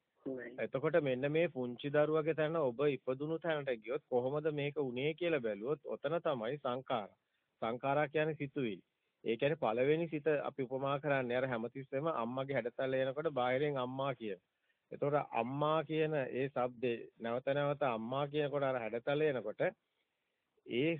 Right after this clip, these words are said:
Speaker 2: ඒ සා-, ඒ හැඩතලයට මේ ශබ්දේ ප්‍රතිකම්පණය වීම, ගැට ගැසීම කියන එක සබහා දහමේ සංසිද්ධියක්. එතකොට අපේ, ආ, අප-, අපේ, අම්, සොරාලේ මේ අර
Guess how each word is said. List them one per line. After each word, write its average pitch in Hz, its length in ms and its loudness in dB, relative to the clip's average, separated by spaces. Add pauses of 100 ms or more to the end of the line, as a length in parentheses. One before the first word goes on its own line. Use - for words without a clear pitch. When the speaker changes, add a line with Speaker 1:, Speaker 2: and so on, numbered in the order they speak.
(120)
Speaker 2:
ඒ 123 200 0
සා-, 123 220 2
ඒ 123 160 4
හැඩතලයට 147 760 4
මේ 156 220 2
ශබ්දේ 151 600 0 (300)
ප්‍රතිකම්පණය 139 760 2
වීම, 98 280 -6 (460)
ගැට 120 240 2
ගැසීම 131 460 0
කියන 110 240 -4
එක 170 100 -4
සබහා 135 340 0
දහමේ 139 360 -2
සංසිද්ධියක්. 127 600 -6 (760)
එතකොට 147 340 0 (500)
අපේ, 151 460 4 (640)
ආ, 101 300 -2 (160)
අප-, - 340 -8
අපේ, 147 440 2 (460)
අම්, 107 280 -4 (520)
සොරාලේ 139 640 4 (600)
මේ 107 380 -4
අර 107 180 -2